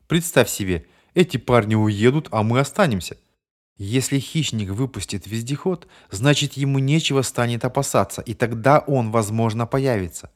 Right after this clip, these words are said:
Мы опять же сможем попробовать его прикончить». «Ну ладно, допустим». Майк старательно отыскивал слабые места в этом невероятном плане. «А ты уверен, что этот ублюдок не может видеть сквозь стены?» «Кис говорил мне, будто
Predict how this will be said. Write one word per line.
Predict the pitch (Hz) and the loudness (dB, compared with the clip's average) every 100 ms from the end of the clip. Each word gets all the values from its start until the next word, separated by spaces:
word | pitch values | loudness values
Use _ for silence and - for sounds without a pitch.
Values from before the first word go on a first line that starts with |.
| _ _ | _ _
Мы | 110 120 107 | 0 4 4
опять | - 113 127 | 4 0 0
же | 131 151 | 0 -4
сможем | - 117 123 143 | -2 -2 0 0
попробовать | 127 - 117 117 127 131 110 | 0 0 0 2 0 -2 -4
его | 101 107 | -2 -2
прикончить». | - 117 - 104 - - _ _ _ - | -2 -6 -2 -4 -4 -12 _ _ _ -18
«Ну | 90 90 104 131 | -12 -6 -2 2
ладно, | 113 104 110 113 | 4 4 2 0
допустим». | 123 - 107 - 113 110 | 0 0 -4 -4 -10 -12
Майк | - 95 95 | -8 -4 -4
старательно | - 101 101 117 120 117 107 | -4 -2 2 0 0 -2 -2
отыскивал | 101 107 95 - 107 107 | -2 -4 -8 -6 -6 -6
слабые | - 101 98 104 98 | -4 -4 -2 -2 -2
места | 95 - 117 104 | -4 0 2 2
в | 110 | 0
этом | 113 113 | 0 -4
невероятном | 104 95 95 98 101 104 98 | -2 -2 0 0 -2 -2 -6
плане. | 98 90 85 82 - _ _ _ - | -2 -2 -2 -8 -16 _ _ _ 0
«А | 107 | 0
ты | - 127 | 4 6
уверен, | 123 151 190 135 | 6 6 6 4
что | - 120 | 0 0
этот | 113 - | 0 0
ублюдок | 107 104 143 147 - | -2 0 2 0 2
не | 117 | 0
может | 123 123 120 | 2 2 0
видеть | 117 123 120 - | -2 -2 -2 -4
сквозь | - 127 | -2 0
стены?» | - - 92 82 - _ _ _ _ _ | 0 -2 -2 -2 -10 _ _ _ _ _
«Кис | - 107 120 | -10 -4 -2
говорил | 131 160 160 151 120 | 4 6 6 6 4
мне, | 98 92 | 2 -2
будто | 87 120 - | 0 -4 0